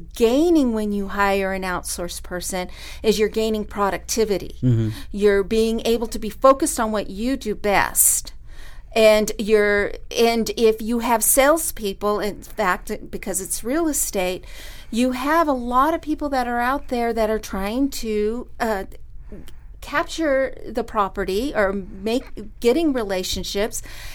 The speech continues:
Speaker 1: and building and finding properties in order to, uh, so somebody can buy it. What happens is that the phone's ringing in the main office, or it's ringing on the cell phone of a, of a,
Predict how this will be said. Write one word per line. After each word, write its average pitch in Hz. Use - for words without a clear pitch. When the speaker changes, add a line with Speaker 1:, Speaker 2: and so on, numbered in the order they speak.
Speaker 1:
and 214
building 262
and 220
finding 262
properties 202
in 240
order 220
to, 202
uh, 185
so 226
somebody 208
can 208
buy 180
it. 302
What 269
happens 320
is 254
that 233
the 233
phone's 294
ringing 269
in 262
the 262
main 254
office, -
or 269
it's 269
ringing 277
on 262
the 254
cell 320
phone 196
of 233
a, 214
of 226
a, 208